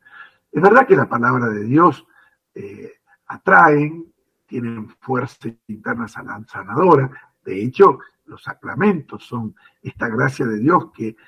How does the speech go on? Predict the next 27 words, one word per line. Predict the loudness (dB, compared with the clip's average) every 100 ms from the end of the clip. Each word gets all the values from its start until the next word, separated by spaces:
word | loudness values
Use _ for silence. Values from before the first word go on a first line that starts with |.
| _ _
nos | -16 -16 -10
sanan, | 2 4 4 0 -2 -6
nos | -12 -18
permiten | -16 -10 -10 -8 -10 -10
armonizar | -14 -16 -18 -20 _ 0 0 -2 -18 _ -16
aquello | -12 -8 -6 -6
que | -6
era | -10
un | -12
caos. | -8 -8 -8 -14 _ _ _ _ _ _ 6
Pero | 10 10 8 4 -2 _ _ _ -14
nosotros | -12 -8 -6 -6 -6
tenemos | -6 -4 -6 -6
que | -8
tener | -6 -4 -4 -4 _ -20 _ -8
un | -6 -6 -6
corazón | -2 0 -2 0 0 0 -6 _ -20 _ _
y | -4 -2
manos | 2 0 0 -6 -8 _ _ _ _ _ _ _ _
vacías | -6 -6 -6 -8 -4 -2 -2 -4 -14 _ _ _ -16
en | -10
el | -10
sentido | -8 -8 -8 -6 -2 0
de | 0 -2 -6 -20 -20 _
ser | -10 -2 -2
los | 0 -2 -2 _
que | 0 0 -2